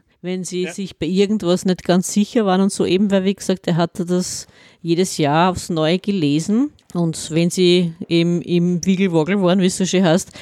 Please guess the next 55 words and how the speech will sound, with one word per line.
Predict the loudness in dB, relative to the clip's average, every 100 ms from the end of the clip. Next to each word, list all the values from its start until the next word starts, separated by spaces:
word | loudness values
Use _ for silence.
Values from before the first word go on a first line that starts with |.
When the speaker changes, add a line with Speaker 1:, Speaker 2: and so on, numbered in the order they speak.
| -20 -8
Speaker 1:
haben | -6 -6
sie | -8
den | -6 -4
Christopher | 0 -2 -2 0 0
Lee | 0
dazu | -2 -4 -6
befragt, | -6 -2 -2 -2 -4 0
wenn | 2
sie | 2
was | 2 0
wissen | -4 -4 -2
wollten. | -2 -4 -8 -10 -12 _
Und | -14 -14 -6
ich | 0
mein, | 0 0 -4
Speaker 2:
Ja. | -8 -18 -2
Speaker 1:
wer | 0
den | 2
Christopher | 2 0 -2 -2 0
Lee | 0 -2
kennt, | -2 -4 -2 -2
weiß, | 0 0 0
die | -4
Stimme | -4 0 2 4 4 2 -2 -14 -20 -8
ist | -8 -4
ja, | -2 0 -4 -8 -20 -6
und | -2 -2
der |
konnte | -2 -4 -2 0
auch | -2
gut | -2 -4 0
Deutsch, | 0 0 0
weil | 0
der | 0 -2
war | 0 2
ja, | 2 2 0 -4 _
der | -6 -4
war | -4 0
ja | 0
im | 0 -2
Krieg | 0 0 0 0
auch, | 0 0 -2 -2
im | -4 -2
Zweiten | 0 -2 0 0
Weltkrieg. | 0 -2 -2 0 -2
Und | -2
ob | 0
er | 0
da | 2
nicht | 0 2
auch | 0 -2
irgendwie | 0 0 2 0
beim | 0 -2
Secret | 0 -2 -2 -6
Service | -2 0 2 0 -2 -10 -12